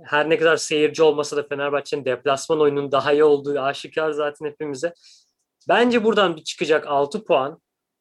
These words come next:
rakiplerin kaybedeceği herhangi bir puanla birlikte Fenerbahçe o momentum yakalarsa dediğiniz gibi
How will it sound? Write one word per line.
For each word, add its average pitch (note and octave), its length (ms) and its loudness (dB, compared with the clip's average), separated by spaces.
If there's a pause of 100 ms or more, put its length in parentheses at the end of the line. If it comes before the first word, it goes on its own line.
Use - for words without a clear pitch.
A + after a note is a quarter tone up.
(500)
rakiplerin F3 580 0
kaybedeceği E3 560 0
herhangi E3+ 380 -2
bir - 60 -20
puanla D#3 500 -2
birlikte D#3 500 -6
Fenerbahçe D3+ 400 0
o D3 60 2
momentum D3+ 560 -4
yakalarsa E3 600 -4
dediğiniz D3+ 440 -6
gibi C#3 260 -8